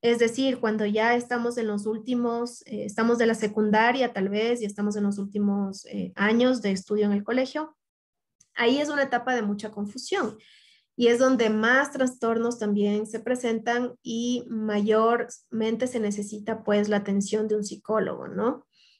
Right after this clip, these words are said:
¿Cómo puede influir, como es la tarea que ustedes tienen que hacer, cómo puede,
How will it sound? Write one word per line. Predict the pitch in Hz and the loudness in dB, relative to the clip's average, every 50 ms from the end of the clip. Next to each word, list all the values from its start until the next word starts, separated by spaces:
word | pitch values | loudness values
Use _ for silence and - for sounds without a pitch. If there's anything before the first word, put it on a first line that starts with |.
| _ _ - | _ _ 0
¿Cómo | - 247 247 262 285 285 285 | 2 4 4 4 4 2 2
puede | 254 240 247 240 254 | 4 4 6 6 4
influir, | 262 254 - 247 233 240 247 254 254 | 2 2 2 2 4 4 4 4 2
como | 247 - 208 202 196 196 | 0 -2 -2 -2 0 -2
es | 190 185 | -2 -4
la | 208 214 208 | -4 -4 -4
tarea | 208 202 202 208 | -2 -2 -2 -2
que | 208 | -4
ustedes | - - - 208 214 214 | -6 -6 -4 -4 -2 -2
tienen | 214 214 214 214 220 | -2 -2 -2 -2 -2
que | 226 233 | -4 -4
hacer, | 247 240 269 262 277 277 | -4 -2 -2 -2 -2 -2
cómo | - 233 220 220 233 233 233 | -4 -4 -4 -4 -4 -2 0
puede, | 226 220 214 220 220 226 233 240 233 | 0 2 2 2 2 0 0 -2 -6